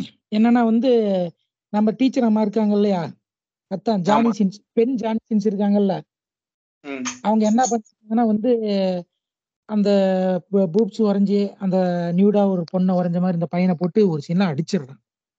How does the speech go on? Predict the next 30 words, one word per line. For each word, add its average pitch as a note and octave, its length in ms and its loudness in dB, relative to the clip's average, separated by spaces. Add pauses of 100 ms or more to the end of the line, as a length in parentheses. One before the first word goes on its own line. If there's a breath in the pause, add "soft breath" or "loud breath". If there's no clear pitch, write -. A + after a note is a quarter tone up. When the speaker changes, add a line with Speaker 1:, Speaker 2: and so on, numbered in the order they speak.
(560)
Speaker 2:
ஆமா. B3+ 180 -8
Speaker 1:
So, B3+ 120 0
இதுக்கப்புறம் A3+ 440 0
என்ன A3 240 4
ஆகுதுன்னு A3+ 440 0
வந்து G#3 160 2
பாத்தீங்கன்னா, G3+ 500 2 (400)
நைட்டு G#3 320 0
வீட்டுல G#3 300 2
இருக்காங்க, F#3 380 0 (880)
அந்த F#3 120 0
பையன் G#3 280 2
வந்து A3 160 0
கார்ல G#3 240 0
சுத்து G3+ 240 -4
சுத்துன்னு G#3 260 0
சுத்திட்டு E3+ 220 -4
இருக்கான். D#3 200 -8 (600)
டக்குன்னு E4 380 -4
பார்த்தா A#3+ 320 0
எங்க A3 260 4
ஆளுங்க D4 220 2
உள்ள A#3+ 140 -2
இறங்கிட்டானுங்க. A3 520 0 (1400)
Speaker 2:
ம். E3 320 0 (360)
Speaker 1:
புரியுதா? A3 360 0 (1300)
Speaker 2:
புரியுது, E3+ 400 2
புரியுது, E3 320 2
Speaker 1:
புரியலல்ல? - 40 2
Speaker 2:
சொல்லியா? D3+ 360 -2